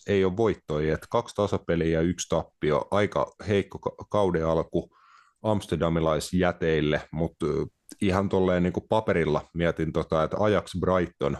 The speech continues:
voi olla pelillisesti aika mielenkiintoinen Eurooppa-liigamatsi, mut miksei sit myös tota, ö, Marseille-otteluit kannattaisi pitää silmällä, et siellä on myöskin mielenkiintoinen joukkue, tota, ainakin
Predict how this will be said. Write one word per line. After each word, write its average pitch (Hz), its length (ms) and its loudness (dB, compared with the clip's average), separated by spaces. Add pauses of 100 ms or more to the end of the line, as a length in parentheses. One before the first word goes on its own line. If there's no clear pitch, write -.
(100)
voi 85 160 0
olla 87 280 0 (200)
pelillisesti 87 640 0
aika 82 180 0
mielenkiintoinen 82 840 0 (580)
Eurooppa-liigamatsi, 82 1120 0
mut 78 240 -2 (200)
miksei 95 380 0
sit 85 160 -2
myös 87 300 0
tota, 85 340 0 (640)
ö, 90 40 0 (420)
Marseille-otteluit 78 1200 0 (180)
kannattaisi 78 580 -2
pitää 76 280 -2
silmällä, 76 440 0
et 76 100 -6
siellä 90 260 0
on 73 160 0 (440)
myöskin 95 440 0
mielenkiintoinen 78 760 0
joukkue, 82 580 -2
tota, 85 220 -2
ainakin 85 500 0